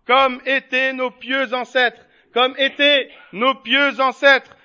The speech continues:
nos pieux ancêtres savants qui ont permis aux musulmans d'être les précurseurs, d'être les précurseurs de multitudes de sciences,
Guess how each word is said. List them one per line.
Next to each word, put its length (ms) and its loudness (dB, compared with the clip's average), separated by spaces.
nos 180 -6
pieux 460 -4
ancêtres 520 0
savants 560 4
qui 160 -2
ont 140 -4
permis 520 2
aux 140 -4
musulmans 560 -4
d'être 360 -2
les 140 -2
précurseurs, 840 0
d'être 420 4
les 140 0
précurseurs 840 0
de 120 -4
multitudes 720 -8
de 100 -4
sciences, 560 0